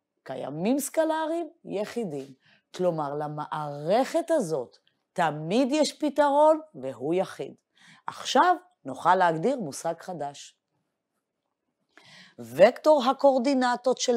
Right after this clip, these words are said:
W לפי הבסיס B,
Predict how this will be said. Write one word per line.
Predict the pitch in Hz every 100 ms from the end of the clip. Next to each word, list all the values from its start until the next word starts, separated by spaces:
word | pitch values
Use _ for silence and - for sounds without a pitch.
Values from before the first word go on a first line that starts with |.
| 196
W | 233 196 139 117 113 - _ _ -
לפי | 160 156 - 240 - _ - 170
הבסיס | 156 151 - - 220 165 -
B, | 117